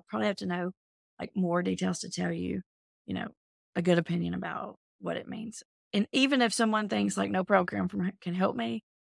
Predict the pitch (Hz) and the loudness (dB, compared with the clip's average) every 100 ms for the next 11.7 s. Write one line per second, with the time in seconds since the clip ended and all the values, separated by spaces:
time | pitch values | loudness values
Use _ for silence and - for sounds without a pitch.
0 | _ _ _ _ - 190 190 214 226 208 | _ _ _ _ -10 -8 2 4 6 6
1 | 190 190 180 185 180 180 175 175 175 170 | 4 2 2 0 -2 -6 -2 -2 -2 -4
2 | - - 185 - _ _ _ _ 202 196 | -4 -4 -6 -6 _ _ _ _ -2 2
3 | 202 202 190 180 185 - 180 165 165 - | 4 4 4 2 -2 -4 -2 0 -2 -4
4 | - - - 175 170 175 185 180 180 185 | -6 -6 -6 -4 -8 -8 -4 0 0 0
5 | 170 - 175 165 175 170 170 165 170 170 | 0 -4 -8 -4 -4 -2 -2 -2 -4 -6
6 | 175 _ _ _ - 175 185 180 170 165 | -8 _ _ _ -4 0 2 0 -2 -4
7 | - 190 190 185 190 170 - 180 - - | -4 -2 2 2 0 -6 -8 -8 -10 -12
8 | - - 214 220 _ _ _ _ - 175 | -12 -14 -14 -14 _ _ _ _ 0 2
9 | 175 175 175 - - 190 - - - _ | 2 0 0 -6 -6 -12 -14 -20 -20 _
10 | _ _ _ - 196 214 214 196 202 190 | _ _ _ -4 2 8 12 10 10 2
11 | 180 240 180 170 - - 233 | 4 4 4 2 0 4 4